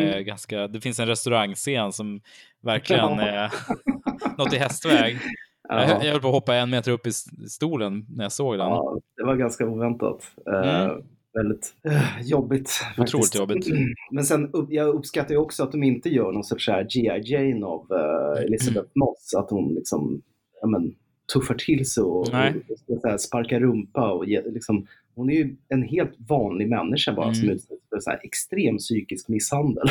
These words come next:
Speaker 1: Jo,
Speaker 2: <laughs>
Speaker 1: ja, men
Speaker 2: Under
Speaker 1: verkligen.
Speaker 2: filmens gång. Och, eh, kliver ut kanske, jag menar, aningen bättre, men hon, hon har ju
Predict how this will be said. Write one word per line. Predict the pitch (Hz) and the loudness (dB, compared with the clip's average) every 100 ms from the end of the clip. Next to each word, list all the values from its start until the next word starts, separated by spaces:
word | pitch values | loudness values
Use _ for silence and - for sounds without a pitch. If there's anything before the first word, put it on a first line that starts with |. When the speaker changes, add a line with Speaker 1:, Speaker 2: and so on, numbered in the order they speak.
| 135 | 2
Speaker 1:
Jo, | 123 | 2
Speaker 2:
<laughs> | 127 151 151 | 4 4 2
Speaker 1:
ja, | 127 | 2
men | 131 | 2
Speaker 2:
Under | 139 | 4
Speaker 1:
verkligen. | 131 107 - 104 | 4 4 4 2
Speaker 2:
filmens | 120 - | 2 -2
gång. | - - 139 127 - - - - | 0 2 2 0 -2 -6 -4 -6
Och, | - 127 123 - | 0 0 0 -2
eh, | 135 117 113 113 113 | 0 2 2 0 0
kliver | - 135 123 | 2 2 2
ut | 120 120 117 - | 2 0 -4 -8
kanske, | - 117 107 - - - - - | -2 0 0 -2 -4 -10 -12 -4
jag | 55 | -2
menar, | 57 52 - - 55 | 0 0 -2 0 0
aningen | 57 55 101 | 2 0 0
bättre, | 101 113 - 107 | 0 0 0 -4
men | 98 - | -2 -2
hon, | 107 110 | 0 0
hon | 113 110 | 0 0
har | 110 | 0
ju | 110 | -2